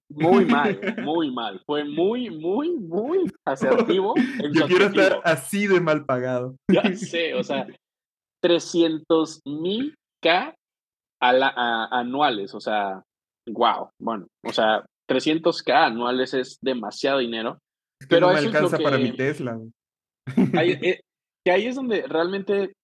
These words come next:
Speaker 1: es, es, está muy roto esto, porque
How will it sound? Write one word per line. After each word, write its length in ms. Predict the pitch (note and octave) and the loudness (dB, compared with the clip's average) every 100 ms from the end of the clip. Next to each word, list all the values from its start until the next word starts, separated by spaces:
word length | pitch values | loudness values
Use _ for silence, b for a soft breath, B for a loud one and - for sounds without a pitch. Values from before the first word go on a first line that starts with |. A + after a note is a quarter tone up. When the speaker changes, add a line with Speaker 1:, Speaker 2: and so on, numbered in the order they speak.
| _ _ _ - | _ _ _ -4
Speaker 1:
es, 400 | D#3+ D#3+ - - | -4 -4 -12 -8
es, 500 | D#3 D#3 - - - _ _ _ _ _ _ C#3+ | -6 -6 -12 -18 -20 _ _ _ _ _ _ -6
está 260 | C#3 F3+ | 0 0
muy 260 | F3+ F#3+ G#3 | 2 2 4
roto 520 | F3 E3 E3+ D3+ B2+ | 4 2 2 0 0
esto, 300 | A#2+ - D3 | -2 -6 -8
porque 420 | C3+ B2 B2 A#2 | -6 -2 0 0